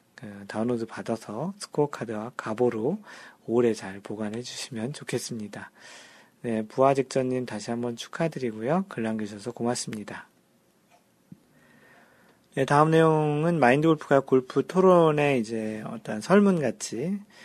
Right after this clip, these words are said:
그, 올린 글입니다. 어, 제목이 "어떤 샷의 순간이 가장 짜릿한가요?"라는 질문이었고요. 그 라운드를 하다 보면 그 다양한 형태의 샷이 나오는데, 그중에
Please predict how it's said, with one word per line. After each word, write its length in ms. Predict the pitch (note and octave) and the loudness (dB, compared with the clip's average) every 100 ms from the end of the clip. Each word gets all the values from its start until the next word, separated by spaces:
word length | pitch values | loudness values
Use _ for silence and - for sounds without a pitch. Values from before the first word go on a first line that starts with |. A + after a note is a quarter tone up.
| - - _ _ | -20 -20 _ _
그, 480 | D#3 A2+ G#2+ G#2+ G#2+ | -10 -10 -10 -12 -6
올린 480 | A#2+ A#2 A#2+ B2 F3 | -2 0 0 0 0
글입니다. 580 | - C3 C3 A2+ F#2+ - - - - - _ _ - | 4 4 4 -2 -4 -10 -18 -20 -20 -20 _ _ -14
어, 300 | C3+ A2+ A2 | -12 -10 -8
제목이 320 | A2 C3+ C#3 | -2 0 4
"어떤 380 | C#3 A#2+ - E3 | 4 4 4 4
샷의 680 | E3 D#3+ D#3 D3 C#3 C3 D3 | 6 6 6 6 4 4 2
순간이 680 | C#3 F3+ F3 C#3+ A#2 F3+ F#3+ | 2 4 6 6 2 0 -4
가장 440 | A2+ A2+ A2+ A2 | -4 -2 -2 -2
짜릿한가요?"라는 1300 | - D3+ D#3+ D#3+ C#3+ B2+ A#2 G#2+ G#2 G2+ G2 G2 F#2+ | 2 2 2 -2 -2 0 0 -2 -4 -6 -8 -8 -10
질문이었고요. 840 | F#2+ C3 A#2+ A#2+ A2+ G#2+ D3 F3 F3 - - - - - _ _ | -8 -4 -2 -2 -2 0 2 2 0 -10 -20 -20 -20 -20 _ _
그 120 | - | -2
라운드를 720 | B2+ A#2+ D3+ F3 F3+ F3 E3+ | 4 6 8 8 8 8 8
하다 200 | E3+ F#3+ | 6 4
보면 560 | F3+ D3 B2+ B2+ G#2+ D3+ - | 4 4 2 0 -4 -10 -12
그 380 | - A#2+ A2 G#2+ | -6 -4 -4 -6
다양한 380 | - A#2+ C#3+ C#3 | -2 2 2 0
형태의 280 | C#3 C#3 | -2 -2
샷이 300 | B2 D#3 D#3+ | -2 -4 0
나오는데, 480 | E3+ B2+ B2 A#2 G#2+ | 2 2 2 -2 -4
그중에 540 | B2 C3 C3 C3 C3 | -4 -4 -2 0 0